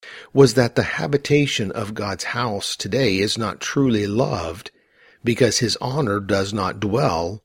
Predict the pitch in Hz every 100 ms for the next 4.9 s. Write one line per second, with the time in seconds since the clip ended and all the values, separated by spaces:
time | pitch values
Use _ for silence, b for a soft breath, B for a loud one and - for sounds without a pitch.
0 | _ _ 120 101 92 82 - 95 - 85
1 | - - _ _ _ - 110 101 98 -
2 | 90 - 95 151 170 _ _ _ _ -
3 | 165 127 131 - - - _ _ _ _
4 | _ 98 101 87 90 95 135 180 170